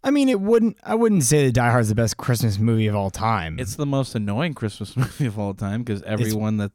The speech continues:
Speaker 2: thinks that they're edgy fucking says it.
Speaker 1: arguably the best action Christmas movie of all
Speaker 2: Oh,
Speaker 1: time.
Speaker 2: yeah, there's no doubt, dude.
Speaker 1: Yeah,
Speaker 2: It's an
Speaker 1: but
Speaker 2: awesome movie, but, like, those people that say that during Christmas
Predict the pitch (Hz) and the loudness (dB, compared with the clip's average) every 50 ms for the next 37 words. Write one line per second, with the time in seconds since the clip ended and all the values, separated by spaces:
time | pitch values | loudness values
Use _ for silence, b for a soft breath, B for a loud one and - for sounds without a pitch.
0 | _ _ - 110 107 101 - - - 110 98 - 87 98 104 110 113 113 101 92 | _ _ -4 -4 -4 -4 -6 -10 -10 -8 -8 -8 -6 -6 -6 -6 -6 -8 -8 -6
1 | - 107 101 98 101 98 92 - 101 107 117 110 104 110 117 - _ 127 131 131 | -6 -8 -6 -6 -8 -10 -8 -8 -6 -4 -4 -4 -4 -6 -6 -6 _ 0 0 2
2 | 135 139 143 127 135 131 123 117 110 107 101 95 - - _ _ - 104 113 127 | 2 2 4 4 4 4 4 2 2 2 0 -2 -4 -10 _ _ 0 0 0 0
3 | - - - - 220 143 120 107 - - 113 98 - - - 107 92 - - 104 | 0 -2 0 2 2 2 2 0 0 0 -2 -2 0 -2 -2 -2 -4 -2 -2 -2
4 | 101 95 92 95 92 90 92 87 87 - 156 123 127 139 131 113 117 156 180 131 | -2 0 -2 -4 -4 -4 -4 -4 0 0 2 2 2 2 2 2 2 2 2 0
5 | 127 117 104 98 101 - 101 110 127 135 107 92 - - 117 131 139 180 220 220 | 0 -2 -2 -6 -10 -6 -2 -2 0 -2 -2 -4 -10 -6 -2 2 2 4 4 4
6 | 180 120 98 87 143 139 127 - 151 165 156 - 139 117 113 123 143 143 123 107 | 4 2 2 0 0 0 2 2 2 2 2 0 -2 -2 0 0 0 0 0 0
7 | 101 98 110 104 110 113 110 104 117 127 131 - - 139 135 131 123 110 101 - | -2 -2 -4 -4 -4 -6 -4 -2 -2 -2 -2 -2 -2 -2 -2 0 0 -2 -2 -4
8 | - - - 113 113 120 127 131 139 139 131 117 113 110 104 98 - 113 120 113 | -10 -10 -6 -4 -2 -2 0 0 -2 -2 -2 -2 -4 -4 -4 -2 -4 -4 -4 -4
9 | 156 156 151 - | -6 -8 -8 -8